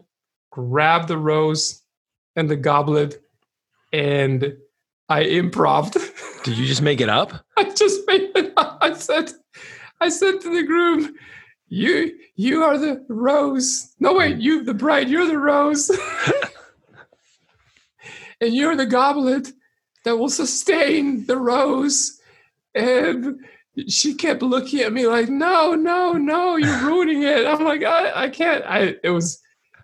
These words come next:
Speaker 1: it was awesome. It was
Speaker 2: What was it
Speaker 1: disastrous.
Speaker 2: supposed to be? What was it supposed to be?
Speaker 1: To this day.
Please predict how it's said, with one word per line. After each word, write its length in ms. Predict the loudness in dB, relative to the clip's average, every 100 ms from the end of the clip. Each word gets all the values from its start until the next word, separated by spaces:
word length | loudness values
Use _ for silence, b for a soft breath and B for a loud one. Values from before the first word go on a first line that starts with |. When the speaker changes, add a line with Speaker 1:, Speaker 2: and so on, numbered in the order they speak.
| -2 2
Speaker 1:
it 60 |
was 300 | 2 2 -2 -6 _ _ _
awesome. 680 | 2 2 2 -2 -2 -4 -6 -6 -2
It 60 |
was 180 | 0 2
Speaker 2:
What 80 | 2
was 120 | 4
it 40 |
Speaker 1:
disastrous. 220 | 4 2 2
Speaker 2:
supposed 340 | 2 2 0
to 80 | -2
be? 120 | -2
What 200 | 0 0
was 120 | 0
it 80 | 0
supposed 500 | 0 0 -2 -2 -4
to 60 | -2
be? 100 | 0
Speaker 1:
To 120 | 2
this 260 | 0 0 -4 -10 -2
day. 680 | 2 4 4 2 2 -2